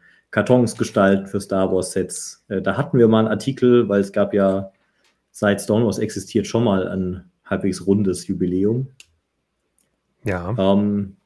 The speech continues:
Speaker 1: aber da wir eventuell auch noch mal was zum fünfundzwanzigjährigen Jubiläum veröffentlichen, heben wir uns das vielleicht dann für dann
Speaker 2: Ja.
Speaker 1: auf, würde ich
Speaker 2: Ich denke
Speaker 1: sagen.
Speaker 2: auch. Können wir gerne machen.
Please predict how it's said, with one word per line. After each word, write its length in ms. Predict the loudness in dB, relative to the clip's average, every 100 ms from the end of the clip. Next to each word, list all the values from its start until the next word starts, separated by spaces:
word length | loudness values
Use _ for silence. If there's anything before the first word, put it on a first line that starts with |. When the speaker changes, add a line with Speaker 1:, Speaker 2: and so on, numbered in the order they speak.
| _ _
Speaker 1:
aber 180 | 0 2
da 160 | 4 4
wir 100 | 2
eventuell 380 | 2 2 0 0
auch 100 | 0
noch 120 | 0
mal 120 | 0
was 140 | -2
zum 200 | -4 -6
fünfundzwanzigjährigen 760 | -2 -2 -2 -2 -2 0 0 0
Jubiläum 360 | -4 -2 -2 -4
veröffentlichen, 800 | -6 -6 -6 -8 -6 -6 -6 -10 -16 -8
heben 180 | -4
wir 60 | -4
uns 120 | -4
das 140 | -8 -8
vielleicht 340 | -6 -6 -6
dann 300 | -8 -8 -12 -18 _ _ _ _ _ _ _ _ _ _ _ _ _
für 180 | -4 -2
dann 260 | 2 2 2
Speaker 2:
Ja. 100 | 2
Speaker 1:
auf, 320 | 0 -10 -20 _ _ _ _ _ _ _ -8
würde 180 | -8 -8
ich 60 |
Speaker 2:
Ich 60 | -4
denke 180 | -4 -2
Speaker 1:
sagen. 140 | -4
Speaker 2:
auch. 240 | -6 -12 -20 _ _ _ _ _ _ _ _ _ _ _
Können 180 | -6 -4
wir 80 | -2
gerne 180 | -2 -2
machen. 400 | -2 -2 -2